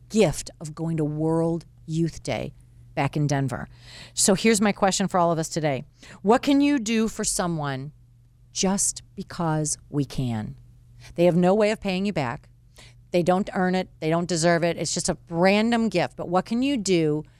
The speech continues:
to plant a seed of faith just because you can? And it might involve some money, yes, but it might involve something totally different.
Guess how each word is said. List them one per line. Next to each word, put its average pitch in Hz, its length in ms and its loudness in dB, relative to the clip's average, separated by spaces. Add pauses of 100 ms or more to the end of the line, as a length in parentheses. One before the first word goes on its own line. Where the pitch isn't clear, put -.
to 175 120 -10
plant 175 400 -2
a 226 40 -2
seed 220 320 0
of 240 80 0
faith 139 540 -4
just - 260 0
because 190 320 -4
you 190 60 -4
can? 156 540 -8
And 180 80 0
it - 20 2
might 180 260 0
involve 190 320 0
some 170 160 -2
money, 143 280 -2
yes, 127 320 0
but 175 100 -2
it 185 80 2
might 214 140 2
involve 202 200 0
something 165 260 -6
totally 185 440 0
different. 127 400 -4